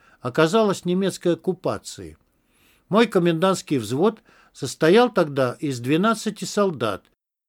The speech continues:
И, как назло, все старики, или хромые, или косые, а во главе я,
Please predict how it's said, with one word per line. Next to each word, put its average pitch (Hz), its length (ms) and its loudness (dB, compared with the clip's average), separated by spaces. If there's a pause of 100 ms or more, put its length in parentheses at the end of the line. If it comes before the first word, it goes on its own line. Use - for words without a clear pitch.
(1000)
И, 156 100 -2
как 233 240 6
назло, 226 580 2
все 247 220 0
старики, 214 800 0
или 151 200 0
хромые, 208 640 2
или 214 240 -2
косые, 117 720 -2 (460)
а 135 120 2
во 175 120 6
главе 269 320 6
я, 135 400 2